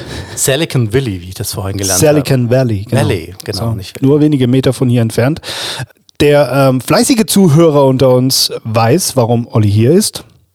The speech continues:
Speaker 1: Ja?
Speaker 2: Er ist älter als ich. <laughs> Das ist Str-, der Tim ist jünger, die Gäste sind immer jünger und heute ist endlich mal, ich bin der Jüngste hier im Raum, physisch.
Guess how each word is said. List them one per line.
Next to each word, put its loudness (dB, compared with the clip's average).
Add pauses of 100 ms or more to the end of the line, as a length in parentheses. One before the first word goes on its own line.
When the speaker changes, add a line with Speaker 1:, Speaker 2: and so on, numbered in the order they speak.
(120)
Speaker 1:
Ja? -6 (300)
Speaker 2:
Er 0
ist -2
älter 2
als -4
ich. -8
<laughs> -20 (1400)
Das 0
ist 4
Str-, 0
der 2
Tim 0
ist 2
jünger, 4
die 2
Gäste 0
sind 2
immer 2
jünger 4
und 0
heute 2
ist -2
endlich 0
mal, 2
ich 0
bin 0
der 4
Jüngste 2
hier 2
im 0
Raum, 0 (340)
physisch. 0